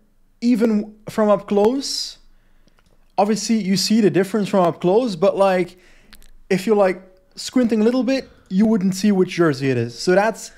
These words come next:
that's how much it, it looks. And on the helicopter, you definitely won't see the difference. So I fully agree. This shouldn't be,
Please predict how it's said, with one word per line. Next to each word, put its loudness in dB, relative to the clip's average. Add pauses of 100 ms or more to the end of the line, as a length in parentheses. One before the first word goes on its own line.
(280)
that's 0
how 2
much 0
it, 2 (180)
it 2
looks. 2
And 0
on 2
the 2
helicopter, 0
you 0
definitely 0
won't 0
see -4
the -2
difference. -6
So -2 (460)
I 0
fully 0
agree. 0 (100)
This 0
shouldn't -2
be, -2